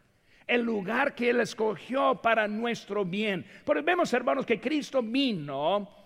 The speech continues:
y Él está en nuestras vidas también con propósito. Segunda cosa, hermanos, que vemos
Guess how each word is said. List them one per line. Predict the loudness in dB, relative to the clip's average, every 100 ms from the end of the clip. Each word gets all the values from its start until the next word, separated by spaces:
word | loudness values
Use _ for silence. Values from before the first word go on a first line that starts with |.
| -20 _ _
y | 2
Él | 4
está | 4 2
en | 4
nuestras | 0 2 0 0
vidas | 0 0 0 0 -2 -2
también | -4 -2 -2 -2 -4
con | -8 -6 -4 -4
propósito. | -2 -2 0 -2 -2 -2 -6 -4 -4
Segunda | -4 -6 0 0
cosa, | 0 -4 -4
hermanos, | -4 -4 -4
que | -4
vemos | -2 -2 -2 -6 -10